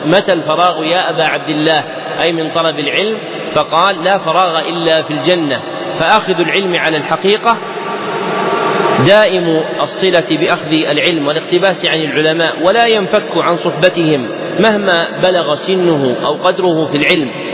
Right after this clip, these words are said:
لأن هؤلاء العلماء هم ورثة النبي صلى الله عليه وسلم، ومن فاته صحبة النبي صلى الله عليه وسلم فليصحب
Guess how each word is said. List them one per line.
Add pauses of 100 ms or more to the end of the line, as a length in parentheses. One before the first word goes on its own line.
(220)
لأن
هؤلاء
العلماء (140)
هم
ورثة
النبي
صلى
الله
عليه
وسلم، (420)
ومن
فاته (320)
صحبة
النبي
صلى
الله
عليه
وسلم (480)
فليصحب